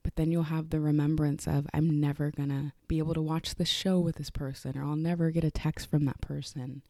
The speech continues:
And then that reignites the whole thing. No, you're not crazy. You're not, there's nothing wrong with you. It's just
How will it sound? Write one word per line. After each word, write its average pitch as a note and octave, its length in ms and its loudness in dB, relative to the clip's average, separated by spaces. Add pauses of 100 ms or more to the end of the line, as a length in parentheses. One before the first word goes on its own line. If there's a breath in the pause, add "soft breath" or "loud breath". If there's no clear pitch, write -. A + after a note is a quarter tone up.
And D#3+ 180 4
then D3+ 120 8
that D3 160 4
reignites C#3+ 840 2
the C#3+ 80 2
whole C#3 560 2
thing. C3+ 480 -4 (140)
No, D#3 440 0
you're E3+ 200 4
not D3+ 200 4
crazy. D3+ 460 2
You're D3 240 4
not, C#3+ 520 -2 (100)
there's D3+ 160 4
nothing D#3 320 4
wrong D3 240 8
with - 240 4
you. A1 300 -6 (140)
It's - 220 -6
just D3 640 0